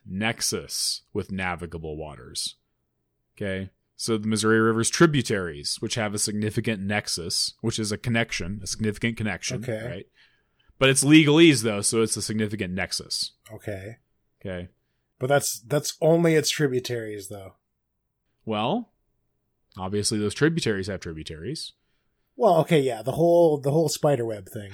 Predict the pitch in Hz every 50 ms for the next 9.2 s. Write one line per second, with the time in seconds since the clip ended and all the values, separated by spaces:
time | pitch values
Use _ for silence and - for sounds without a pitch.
0 | 101 117 113 113 120 120 120 117 117 113 110 110 110 - - 208 180 - - -
1 | 170 139 - 170 170 139 - - - _ 139 - _ - 143 143 143 - - -
2 | - _ _ _ _ _ _ _ _ 143 147 143 - 180 190 214 - 196 180 -
3 | - 165 156 147 143 127 139 131 131 135 - - - - - - 127 123 131 131
4 | 123 117 117 123 123 117 - _ 123 117 113 117 113 120 110 104 - 143 147 147
5 | 147 139 - 110 92 85 78 78 - - - 139 139 139 135 135 139 147 151 -
6 | - 196 190 165 175 170 147 127 135 147 147 147 123 107 110 120 131 127 - -
7 | 113 113 113 - - 110 - 117 113 - - 107 - - 104 107 104 95 - 101
8 | 104 95 90 98 110 123 135 - - - - - - - - - - _ 90 90
9 | 92 110 117